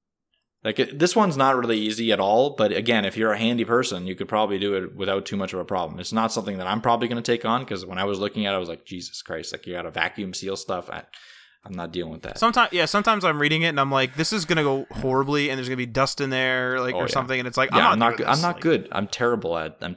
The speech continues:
Speaker 1: terrible at doing stuff with my hands. I need, I wanna get better. Like, I wanna get better at fixing stuff, but it's just, it's not in the, it's not in the cards yet. <laughs> That's for sure. Um, use an old phone. If you have an old phone sitting in the drawer, uh, you,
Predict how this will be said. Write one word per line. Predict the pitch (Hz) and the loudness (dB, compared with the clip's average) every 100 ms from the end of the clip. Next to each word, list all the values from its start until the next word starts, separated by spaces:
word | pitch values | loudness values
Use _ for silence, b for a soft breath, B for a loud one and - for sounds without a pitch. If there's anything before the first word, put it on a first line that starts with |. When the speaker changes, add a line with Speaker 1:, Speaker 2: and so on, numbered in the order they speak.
| - | -10
Speaker 1:
terrible | - 98 98 87 80 | -4 0 0 0 -2
at | 80 76 | -2 -4
doing | 80 76 | -6 -6
stuff | - 69 | -8 -8
with | - | -10
my | 73 | -12
hands. | 73 73 - | -10 -12 -4
I | 85 | 0
need, | 117 | 0
I | - | 2
wanna | 104 135 | 0 2
get | 131 95 | 2 0
better. | 90 90 110 | 0 -2 -2
Like, | 95 | -4
I | 90 | -4
wanna | 95 92 | -4 -2
get | 95 87 | -4 -2
better | 90 87 | -4 -4
at | 85 | -6
fixing | 87 - 87 | -8 -10 -10
stuff, | - 87 - | -6 -6 -6
but | 85 - - b b b b b - | -8 -10 -12 b b b b b -14
it's | - | -10
just, | 90 - | -8 -10
it's | - | -10
not | 95 85 | -6 -6
in | 85 | -6
the, | 82 78 78 78 _ _ _ | -8 -10 -10 -14 _ _ _
it's | - | -4
not | 131 | 0
in | 135 | 0
the | 127 | 0
cards | 127 107 92 | 2 2 0
yet. | 90 76 - B B B | -4 -6 -10 B B B
<laughs> | B B | B B
That's | 110 - | -14 -10
for | 98 | -12
sure. | - 98 - b b b b b b b _ | -10 -14 -16 b b b b b b b _
Um, | 92 92 95 95 95 98 - _ _ _ _ _ | -4 -2 -2 -4 -8 -12 -14 _ _ _ _ _
use | 123 120 | -8 0
an | 131 | 2
old | 131 | 4
phone. | 165 123 - - _ _ _ | 2 -2 -6 -20 _ _ _
If | 107 117 | -8 -2
you | |
have | 113 113 | 0 2
an | 117 | 4
old | 120 | 2
phone | 120 117 131 156 151 127 | 2 0 0 -4 -12 -10
sitting | 117 131 143 | -6 -6 -4
in | 147 | -4
the | |
drawer, | 131 135 165 185 175 | 0 2 2 0 -2
uh, | 101 101 101 | 0 2 2
you, | 98 98 110 | 0 -2 -6